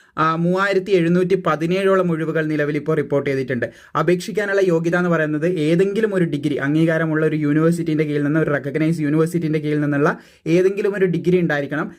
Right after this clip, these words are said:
പിന്നെ കമ്പ്യൂട്ടറിൽ നിങ്ങൾക്ക് നോളജ് ഉണ്ടെങ്കിൽ അതൊരു മുൻഗണനയാണ്. ഇതില്ലെങ്കിലും പ്രശ്നമൊന്നുമില്ല കേട്ടോ, അതുണ്ടെങ്കിൽ നിങ്ങൾക്ക് മുൻഗണനയായിട്ട് ലഭിക്കുന്നതാണ്. പിന്നെ പതിനെട്ട് to ഇരുപത്തേഴ് വയസ്സ് വരെയുള്ളവർക്കാണ്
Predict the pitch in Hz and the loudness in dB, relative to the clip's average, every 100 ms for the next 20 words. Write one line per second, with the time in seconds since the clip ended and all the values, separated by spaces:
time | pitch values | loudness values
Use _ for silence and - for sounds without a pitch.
0 | _ 175 175 185 165 175 180 196 202 202 | _ 0 2 2 2 2 2 0 -2 -2
1 | 190 185 190 175 175 180 180 180 190 175 | 0 2 2 4 4 2 0 0 2 2
2 | 180 170 170 175 180 185 165 143 139 156 | 4 4 4 4 4 2 2 0 -4 -2
3 | 170 180 185 180 175 185 190 180 143 123 | 2 2 0 -2 -2 -2 0 2 0 -2
4 | 120 139 151 165 196 202 180 202 262 - | -6 -4 -4 -2 -2 0 0 0 -2 -4
5 | _ _ 170 180 185 190 190 185 175 180 | _ _ 0 2 2 0 0 0 0 -2
6 | 151 151 156 143 127 117 - _ 180 190 | -2 -2 0 -2 -2 -8 -20 _ 0 2
7 | 196 175 196 185 180 220 175 185 180 202 | 0 -2 -4 -4 -2 0 0 0 0 2
8 | 214 185 185 185 175 170 170 170 160 180 | 2 0 0 0 0 0 -2 -2 -2 -2
9 | - _ | -8 _